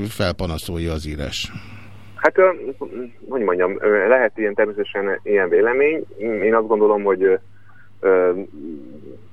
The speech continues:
Speaker 2: nyilván egy újságíró megteheti azt, hogy a saját bírsága ügyét, ö, azt, hogy mondjam, azt ilyen közérdekként állítsa be, bizonyos szempontból, bizonyos szempontból az is. De még egyszer mondom, jogszerűen kiszabott bírságról van szó,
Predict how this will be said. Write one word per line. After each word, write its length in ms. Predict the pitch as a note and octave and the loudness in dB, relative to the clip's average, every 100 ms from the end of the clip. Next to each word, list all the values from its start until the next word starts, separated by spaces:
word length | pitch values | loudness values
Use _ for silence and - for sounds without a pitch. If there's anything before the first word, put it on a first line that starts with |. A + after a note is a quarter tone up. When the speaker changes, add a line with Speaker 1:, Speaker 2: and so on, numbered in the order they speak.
| - - - | -20 -20 -8
Speaker 2:
nyilván 480 | G2 A2 G2+ G2 F#2+ | 0 4 4 2 -2
egy 120 | G2+ | -4
újságíró 460 | A#2+ A#2+ G#2+ G2+ G#2 | -6 -2 -2 0 0
megteheti 420 | G#2+ - G2 G2 | -2 0 0 2
azt, 160 | G2+ - | 0 2
hogy 120 | G#2 | 0
a 80 | - | 2
saját 240 | G#2 F#2+ | 0 -2
bírsága 460 | F#2 F#2+ - F#2 F#2+ | -2 -4 -2 0 0
ügyét, 320 | G2+ G2 F#2 - | 0 0 0 0
ö, 180 | F2+ E2+ | 2 4
azt, 400 | D#2+ F2 - E2+ | 2 -4 -4 -2
hogy 140 | F#2+ | 0
mondjam, 300 | F#2 E2+ E2+ | 0 0 0
azt 160 | F2 - | 0 0
ilyen 140 | F#2 | -2
közérdekként 680 | - G#2 F#2 F2+ - F2 E2 | 2 2 2 0 -2 -4 -2
állítsa 320 | F2+ E2+ - | 0 0 -2
be, 160 | F2+ A#2+ | 0 0
bizonyos 300 | A#2+ G2+ F#2+ - | 0 -2 -2 -4
szempontból, 540 | F2+ F#2 E2+ E2+ E2 - - - - - - D#2+ E2+ D#2+ | -4 -4 -2 -2 -2 -8 -18 -18 -20 -20 -16 -12 -10 -4
bizonyos 220 | F2+ F2 | -2 0
szempontból 480 | F#2+ F2 F#2 F2 D#2 | -2 0 2 4 4
az 100 | F2 | 4
is. 160 | D3+ F3 - - - - - | 2 2 -6 -16 -18 -18 -4
De 400 | A#2+ A#2+ B2+ B2 - - | 2 4 4 0 -10 -10
még 180 | A#2+ B2 | -2 0
egyszer 260 | G#2 - G2 | 0 0 0
mondom, 420 | G#2+ A2 G#2+ G2 | 2 4 2 2
jogszerűen 600 | A#2 C3 - A2 G2 G2+ | 0 0 2 2 2 0
kiszabott 400 | A2 G#2 F#2+ E2+ | -4 -2 0 0
bírságról 640 | G2 F#2 - E2+ D#2+ F2 | 0 -2 -4 -6 -2 0
van 180 | D#2+ D2 - | 0 -4 0
szó, 260 | G2+ C#3 | 2 2